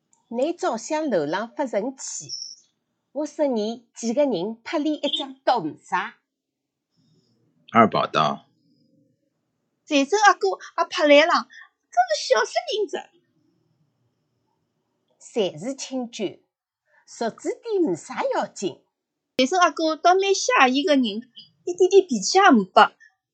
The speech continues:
Speaker 3: 听见你叫妹妹，脸也叫妹，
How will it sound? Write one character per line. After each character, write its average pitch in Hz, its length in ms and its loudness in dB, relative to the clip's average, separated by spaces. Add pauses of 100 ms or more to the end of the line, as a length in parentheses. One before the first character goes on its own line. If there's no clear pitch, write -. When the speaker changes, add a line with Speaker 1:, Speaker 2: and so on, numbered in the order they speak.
(120)
Speaker 3:
听 392 180 -2
见 392 240 4
你 311 140 2
叫 320 360 4 (180)
妹 339 440 6
妹， 277 480 4
脸 262 320 -4
也 190 60 -4
叫 254 160 -6
妹， 269 360 -4